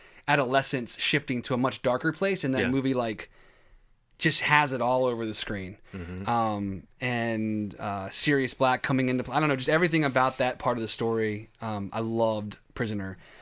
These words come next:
Speaker 1: I mean, I'm fine with Half-Blood Prince, but, uh, I just remember those being the event films, you know, of that month. That's the event film.
Speaker 2: Right.
Speaker 1: You know, seeing it at the Senator Theater, they always deck out the lobby. I love seeing those big movies there, especially back then,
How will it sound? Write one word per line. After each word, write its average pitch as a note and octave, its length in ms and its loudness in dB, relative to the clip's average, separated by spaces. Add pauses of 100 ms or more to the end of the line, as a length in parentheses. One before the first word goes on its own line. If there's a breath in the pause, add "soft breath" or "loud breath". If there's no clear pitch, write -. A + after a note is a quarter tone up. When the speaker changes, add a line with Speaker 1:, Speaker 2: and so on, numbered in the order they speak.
(760 loud breath)
Speaker 1:
I G#3+ 80 10
mean, G3 160 8
I'm F#3+ 120 4
fine F3+ 180 8
with C#3+ 100 0
Half-Blood A2+ 400 0
Prince, B2+ 320 -4
but, B2 320 2
uh, A2+ 440 0
I B2+ 120 4
just C3 200 -2
remember B2 340 2
those A#2+ 200 0
being B2 260 0
the A#2 120 2
event A2+ 300 -4
films, G2 380 -6
you A2+ 40 -2
know, A2 320 -4
of D3 140 4
that D3+ 200 6
month. D#3 340 2
That's C3 200 0
the A#2 160 -2
event A2+ 280 -4
film. G2+ 300 -6 (100)
Speaker 2:
Right. G2 220 -4 (140)
Speaker 1:
You B2 80 -2
know, A#2 140 2
seeing C3+ 340 0
it C3 80 0
at B2+ 140 0
the A#2+ 80 -8
Senator C3+ 340 0
Theater, D3 640 2
they C3+ 120 0
always B2+ 200 2
deck C3 240 0
out B2+ 180 4
the A2+ 60 -4
lobby. B2 520 0
I A2 80 -4
love A2 260 -2
seeing A#2 180 -2
those A2 140 -2
big A2+ 180 -2
movies A2+ 320 -2
there, A2+ 220 0
especially C#3 380 2
back A2+ 260 0
then, A#2+ 340 0